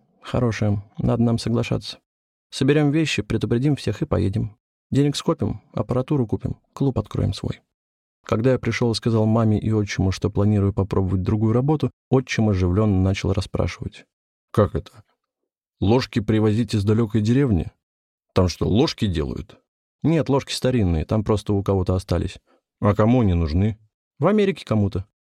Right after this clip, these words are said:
Отчим передернулся от этого ответа. Он серьезно сел напротив меня,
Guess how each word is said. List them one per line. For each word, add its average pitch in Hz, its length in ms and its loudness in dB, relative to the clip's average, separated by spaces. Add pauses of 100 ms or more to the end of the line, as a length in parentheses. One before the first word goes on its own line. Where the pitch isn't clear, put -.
(100)
Отчим 101 360 0
передернулся 98 760 0
от 85 80 0
этого 85 240 0
ответа. - 360 -2 (180)
Он 98 140 4
серьезно 92 520 2
сел 87 200 0
напротив 87 480 0
меня, 90 380 0